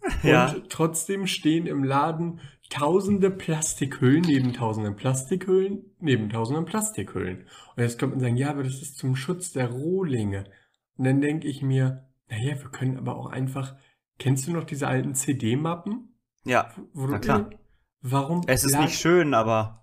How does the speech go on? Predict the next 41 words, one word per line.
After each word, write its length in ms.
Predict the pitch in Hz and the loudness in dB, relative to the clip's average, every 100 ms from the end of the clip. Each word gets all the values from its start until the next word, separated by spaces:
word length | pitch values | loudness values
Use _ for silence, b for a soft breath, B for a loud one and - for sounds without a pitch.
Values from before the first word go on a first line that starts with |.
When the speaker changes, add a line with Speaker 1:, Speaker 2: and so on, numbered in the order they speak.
| _ - | _ -2
Speaker 2:
Richtig, 320 | 285 - 139 | 0 0 -2
warum 220 | 151 175 175 | 0 0 2
Speaker 1:
aus 200 | 170 175 | 4 4
Speaker 2:
lagern 160 | 185 175 | 4 2
wir 60 | 180 | 0
nicht 180 | 180 - | -2 0
ganz 260 | 175 185 | -2 -2
pragmatisch 640 | - 175 170 170 190 180 | -6 -6 -2 -4 -4 -6
unsere 260 | 190 175 160 | -4 -4 -4
Filme 300 | 160 185 185 | 0 2 2
in 120 | 180 | 0
C-D-Hüllen? 640 | - 170 175 180 131 107 - B B B | -4 -4 -2 0 2 0 -4 B B B
Ein, 380 | 135 139 - - | 0 0 -2 -6
ein 240 | 120 117 113 | -2 0 0
Nachteil, 920 | 127 214 - - - 190 143 110 - B B B B _ - | -2 -2 -6 -18 -12 -4 -2 -2 -6 B B B B _ -4
man 260 | 135 120 | 2 4
muss 180 | 135 135 | 4 2
dafür 380 | 135 120 - 127 | 0 -2 -2 -2
sorgen, 340 | 110 113 123 | 0 0 0
dass 160 | 113 107 | -2 -4
es 180 | 120 - | -6 -6
relativ 420 | 113 113 110 107 - b b b | -4 -4 -6 -10 -10 b b b
gleich 400 | - 110 123 131 | 0 2 2 -2
von 240 | - 110 101 | -4 -4 -2
der, 600 | 101 101 131 110 107 123 | -2 -4 -6 -6 -8 -10
äh, 520 | _ _ _ _ - | _ _ _ _ -10
also 300 | 117 101 104 | -8 -6 -2
wärmetechnisch 720 | 107 127 120 - 107 110 - | 2 2 0 -2 -4 -6 -6
relativ 340 | 107 107 110 - | -6 -6 -8 -6
gleich 280 | 113 127 - | -4 -4 -8
bleibt. 200 | 101 B B - | -12 B B -8
Ich 100 | - | -2
weiß 220 | 123 139 | 0 0
nicht, 100 | 131 | -2
ob 140 | 117 | -2
da 160 | 117 104 | -2 0
weitere 420 | 104 135 165 151 | 0 0 -2 -2
Gefahren 520 | 127 123 - 131 139 | -4 -6 -4 -2 0
mit 180 | 120 110 | -2 -2
eingehen, 520 | - 131 180 127 104 107 | -4 -2 -2 -2 -2 -2
aber 260 | 113 120 | -4 -6